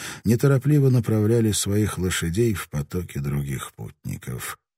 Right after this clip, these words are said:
Кое-кто кланялся маленькой кавалькаде, многие смиренно становились на колени, иные любопытствовали,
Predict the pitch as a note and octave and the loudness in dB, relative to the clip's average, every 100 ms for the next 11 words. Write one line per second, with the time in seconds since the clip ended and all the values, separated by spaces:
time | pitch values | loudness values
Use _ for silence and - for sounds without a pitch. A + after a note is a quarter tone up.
0 | - - C3+ D3 F#3 D3+ A#2+ B2+ C3+ B2+ | -2 4 6 6 2 4 2 2 0 -2
1 | A#2 - A2 A2+ A2 G2+ G#2 G2 G2+ F#2+ | -4 -2 0 2 2 0 -2 -2 -2 -2
2 | - F2+ F2+ F2+ F2+ - - - F#2+ A2 | -2 -2 0 0 -4 -8 -10 2 4 4
3 | A#2+ G2+ F2 F2 F2+ F#2+ F2+ F2 - F2 | 4 2 2 2 2 2 2 0 0 0
4 | F2 F2+ E2+ - E2 - D2 C#2 C#2 F2 | 0 0 0 -2 -2 -2 -4 -2 -2 0
5 | F#2 F2+ D#2+ - - G2 A2 D#3+ F3+ D3 | 2 0 -2 -10 0 4 6 6 6 4
6 | A#2+ - E3 C3+ - - C3 C3 B2+ | 4 2 0 0 -2 0 4 6 4